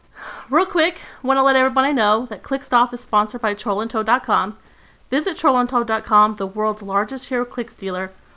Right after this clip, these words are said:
for all your HeroClix and gaming needs. So if you're needing something specific for Worlds,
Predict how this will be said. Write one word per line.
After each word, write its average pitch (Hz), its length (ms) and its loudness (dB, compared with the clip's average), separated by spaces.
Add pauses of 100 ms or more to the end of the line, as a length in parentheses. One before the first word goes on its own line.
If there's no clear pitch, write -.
(100)
for - 180 -6
all 220 180 2
your 285 160 -4
HeroClix 269 540 -4
and 208 140 -4
gaming 208 340 -4
needs. 208 400 -8 (380)
So - 180 -4
if 196 140 -6
you're 359 120 0
needing 330 280 -4
something 262 340 -4
specific 226 500 -6
for 196 200 -4
Worlds, 233 640 -2